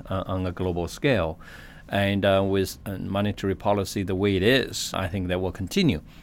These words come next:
But meanwhile, you have this great sector that could bring that kind of a great renminbi denominated high growth returns. Why is that possible? I think, uh, the gulf,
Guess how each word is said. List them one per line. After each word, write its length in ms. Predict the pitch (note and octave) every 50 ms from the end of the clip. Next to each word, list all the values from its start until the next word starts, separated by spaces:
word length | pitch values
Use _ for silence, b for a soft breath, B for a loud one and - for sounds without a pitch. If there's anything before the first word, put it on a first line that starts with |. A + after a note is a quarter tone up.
| B B B -
But 180 | - A2+ A2 A2
meanwhile, 520 | A#2+ C#3+ C#3 - D3 C#3 C3+ C3 C3 B2+
you 120 | B2 A#2+
have 200 | A2 A#2+ A2+ A2
this 180 | A#2 A2+ - -
great 380 | - - A#2 B2 C#3 D3 - -
sector 420 | - - A#2+ G#2 - - A2+ G2+
that 160 | G2+ F#2+ -
could 220 | - - D3 - -
bring 260 | A2+ G#2+ G#2+ G#2+ G#2
that 220 | F#2+ F#2+ G2 -
kind 160 | - A2 G#2
of 80 | F#2+ F#2
a 40 | F#2
great 440 | - - - G2+ G#2+ A#2 B2 B2 - - - - - -
renminbi 400 | G#2+ G#2 G#2+ G#2+ G#2 G2 G2+ G2+
denominated 760 | A2 F#2+ F#2 G2+ A2+ B2 B2 A2+ G2+ F2+ F#2 F2+ F#2 F#2+ - - B B B B B B B B B
high 260 | - - - A#2+ C3
growth 400 | B2+ A#2+ A2+ A2+ B2 C3 - -
returns. 640 | G#2 F#2+ F2 - - G#2 F#2+ F2+ F2+ F2 - - B B B B B B B B B - - - -
Why 280 | A2+ G#2+ A2 A2 A#2 B2
is 140 | B2 A2
that 200 | A#2+ A#2 G#2 -
possible? 640 | - B2 B2+ B2 - - - F2 E2+ E2 D#2 - - -
I 60 | A#2+ A#2+
think, 260 | E3 F3+ D#3+ - E3
uh, 160 | C3+ A2 - - -
the 180 | - A2+ A2 G2+
gulf, 640 | - - G2 F#2+ A2 B2 C#3+ E3 E3 - - -